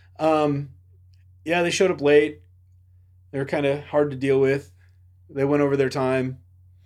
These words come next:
They weren't very, you know, they weren't very nice. Uh, nah, nah, they'll never be back."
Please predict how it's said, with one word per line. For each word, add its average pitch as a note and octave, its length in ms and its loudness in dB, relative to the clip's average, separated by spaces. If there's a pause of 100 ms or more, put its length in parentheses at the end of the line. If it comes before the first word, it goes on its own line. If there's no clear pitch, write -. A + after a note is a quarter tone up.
(920)
They B2+ 80 -6
weren't C3+ 180 -4
very, C3 260 2
you C3 200 0
know, C3+ 100 2
they C3+ 60 0
weren't C#3 160 -2
very C#3 160 -2
nice. C3 480 -2 (280)
Uh, A3 160 -14
nah, E3 240 -8 (200)
nah, D#3+ 120 -6
they'll D3+ 140 -2
never C3+ 200 -2
be A2+ 100 -10
back." - 380 -16